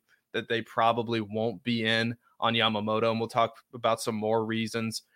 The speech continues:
why they probably won't sign Yamamoto here in a bit. But the contract is gonna get silly, especially with all these teams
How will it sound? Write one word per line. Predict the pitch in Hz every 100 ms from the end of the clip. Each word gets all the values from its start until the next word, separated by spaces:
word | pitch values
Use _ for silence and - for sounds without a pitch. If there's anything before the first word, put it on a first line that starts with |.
| _ -
why | 110 113 113
they | 107
probably | - 107 107 113 110 107
won't | 107 110
sign | - 110 110
Yamamoto | 110 110 110 110 110 113 117 _ _ _
here | - 131 120
in |
a | 107
bit. | 101 117 165 214 _ _ _
But | - 127 120 - _ _ _ -
the | 135
contract | 131 147 180 180 156 131 127
is | 120
gonna | 120 120
get | 110 101
silly, | - - 117 101 -
especially | 117 - - 170 175 165
with | 139
all | - 127 127
these | 131 -
teams | - 127 120 120 -